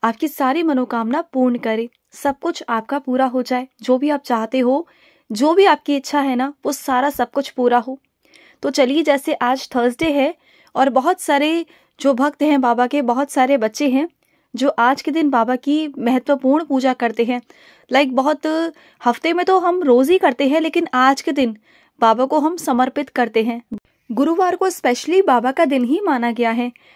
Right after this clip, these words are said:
तो आज के दिन जितने भी डिवोटीज, जितने भी भक्त बाबा की पूजा करते हैं, आराधना करते हैं, तो आज मैं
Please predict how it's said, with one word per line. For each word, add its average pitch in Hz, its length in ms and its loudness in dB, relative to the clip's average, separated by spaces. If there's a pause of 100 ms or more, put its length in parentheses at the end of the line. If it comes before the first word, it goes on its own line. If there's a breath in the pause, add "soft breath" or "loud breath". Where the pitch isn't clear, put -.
(120 soft breath)
तो 285 80 2
आज 240 320 2
के 339 100 -2
दिन 359 200 2
जितने 285 300 0
भी 359 140 2
डिवोटीज, 285 560 0
जितने 277 320 -2
भी 320 100 0
भक्त 247 460 -2 (400 soft breath)
बाबा 233 260 2
की 311 120 0
पूजा 285 360 0
करते 277 340 0
हैं, 302 140 2
आराधना 233 440 0
करते 254 300 -2
हैं, 269 240 -2 (380 soft breath)
तो - 80 0
आज 262 460 0
मैं 294 140 0